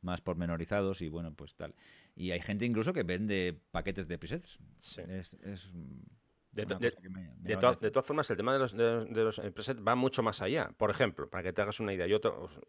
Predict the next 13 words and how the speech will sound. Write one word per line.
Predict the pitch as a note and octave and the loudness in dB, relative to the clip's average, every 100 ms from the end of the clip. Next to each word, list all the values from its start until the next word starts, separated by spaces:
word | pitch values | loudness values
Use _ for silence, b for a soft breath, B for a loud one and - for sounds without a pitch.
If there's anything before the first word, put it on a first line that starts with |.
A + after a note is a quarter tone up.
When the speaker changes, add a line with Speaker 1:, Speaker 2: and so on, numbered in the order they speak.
| - | -16
Speaker 2:
explico | - A2 A2+ | -8 0 4
brevemente | G#2 G2+ G2 G#2 G2 F#2+ B B B _ | 4 4 2 0 0 -2 B B B _
cómo | A#2 A2+ G#2 G2+ | 0 4 4 4
trabajo | G#2 G2 | 2 2
yo | F#2 | -2
con, | F#2 F2 F2 | -2 -6 -6
con, | F2 F2 | -6 -8
con | E2 F#2 | -6 -6
estos | - F2+ | -6 -10
presets. | D2 - - | -10 -14 -6
Yo, | G#2+ | 0
por | C3 A#2 | 4 4
ejemplo, | F2 C#2+ - | 2 -12 -14